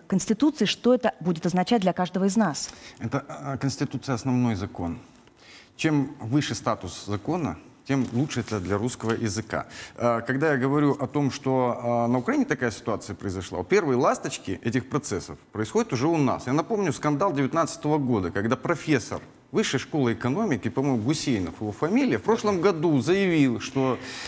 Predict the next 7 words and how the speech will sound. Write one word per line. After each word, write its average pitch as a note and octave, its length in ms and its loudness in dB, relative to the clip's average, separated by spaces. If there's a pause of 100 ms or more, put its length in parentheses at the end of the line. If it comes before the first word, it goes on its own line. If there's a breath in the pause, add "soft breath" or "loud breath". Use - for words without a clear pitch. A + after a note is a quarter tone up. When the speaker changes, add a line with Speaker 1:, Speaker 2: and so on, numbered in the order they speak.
(140 loud breath)
Speaker 2:
а, D#3 260 4
русский F3 360 0
язык B2 360 4 (120)
Speaker 1:
Да. C3+ 120 -2
Speaker 2:
это E3+ 480 2
клачный B2+ 600 2
язык, F3 460 4